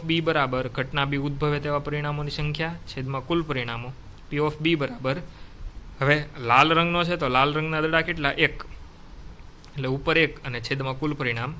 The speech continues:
ત્રણ. એ રીતે ત્રીજું ભૂરા રંગનો હોય, બરોબર? ઘટના સી, P of C,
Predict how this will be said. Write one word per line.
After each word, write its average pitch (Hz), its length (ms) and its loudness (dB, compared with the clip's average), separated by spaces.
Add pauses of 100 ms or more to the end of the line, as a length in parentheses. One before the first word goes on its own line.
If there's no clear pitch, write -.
(160)
ત્રણ. 135 200 -2 (500)
એ 139 40 -2
રીતે 151 220 4
ત્રીજું 156 360 2
ભૂરા 170 260 6
રંગનો 139 340 0
હોય, 120 180 -6 (300)
બરોબર? 160 300 -2 (260)
ઘટના 147 340 2
સી, 147 340 0 (120)
P - 0 -
of 143 280 0
C, - 80 -2